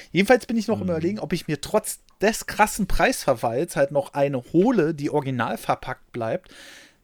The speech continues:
Speaker 1: weil gerade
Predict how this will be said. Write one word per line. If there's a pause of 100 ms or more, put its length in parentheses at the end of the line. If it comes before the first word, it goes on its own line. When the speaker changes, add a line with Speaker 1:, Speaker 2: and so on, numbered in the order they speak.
Speaker 1:
weil (680)
gerade